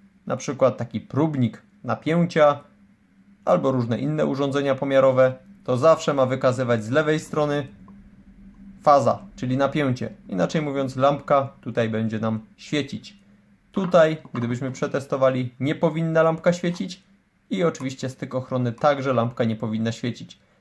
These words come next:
tylko z lewej strony. Tak więc już jest wszystko jasne, a teraz podeprzemy się teorią. Książka Władysława Orlika,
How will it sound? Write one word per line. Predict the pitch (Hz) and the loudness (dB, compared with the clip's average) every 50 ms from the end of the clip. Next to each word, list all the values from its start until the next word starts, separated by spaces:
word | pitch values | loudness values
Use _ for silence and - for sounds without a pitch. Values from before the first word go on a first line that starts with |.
| _ _ _ | _ _ _
tylko | - 208 208 202 196 175 185 185 175 175 170 - - - | 0 2 2 2 0 2 4 6 6 6 4 0 -12 -12
z | - 110 104 123 | -10 -8 -2 2
lewej | 143 147 139 135 139 139 135 131 131 _ | 2 2 4 4 2 0 0 -4 -8 _
strony. | _ - - 131 131 123 110 - - - _ _ _ _ _ _ _ - - - - _ _ _ _ _ _ _ _ _ _ - | _ -8 0 2 2 2 2 0 -4 -10 _ _ _ _ _ _ _ -20 -20 -20 -20 _ _ _ _ _ _ _ _ _ _ -4
Tak | - 139 135 | -2 -2 0
więc | 135 135 127 123 | 0 -2 0 0
już | 127 120 | -2 -2
jest | 120 117 - | -2 -4 -6
wszystko | - 139 127 - - 175 | -8 -12 -6 2 6 6
jasne, | 175 180 180 180 - 175 160 160 160 - - _ _ _ - | 8 8 6 4 2 0 0 0 0 -4 -10 _ _ _ -4
a | 131 131 | -4 -2
teraz | 131 147 139 143 139 139 139 - _ _ _ _ _ _ _ _ _ _ _ _ _ _ _ _ _ _ _ | 2 4 4 6 6 4 2 -4 _ _ _ _ _ _ _ _ _ _ _ _ _ _ _ _ _ _ _
podeprzemy | - 127 120 113 113 107 - - 160 156 143 139 | -8 -6 -4 -4 -6 -6 -2 -2 0 0 0 -4
się | 131 135 131 131 127 120 - _ _ _ _ _ _ _ _ _ _ _ _ _ _ _ _ _ _ _ | -2 0 0 0 0 -2 -6 _ _ _ _ _ _ _ _ _ _ _ _ _ _ _ _ _ _ _
teorią. | - 131 135 147 151 143 127 107 - - - _ _ _ _ _ _ _ | 2 4 6 6 6 4 4 0 0 -2 -8 _ _ _ _ _ _ _
Książka | - - 180 175 170 175 - 131 | -2 2 2 2 2 4 2 0
Władysława | 120 120 120 117 123 123 - 151 147 147 165 - | 2 2 0 0 0 0 0 0 2 2 2 2
Orlika, | - 190 190 196 190 175 185 190 170 170 156 - | 2 0 -2 -4 -4 2 4 4 4 4 2 -2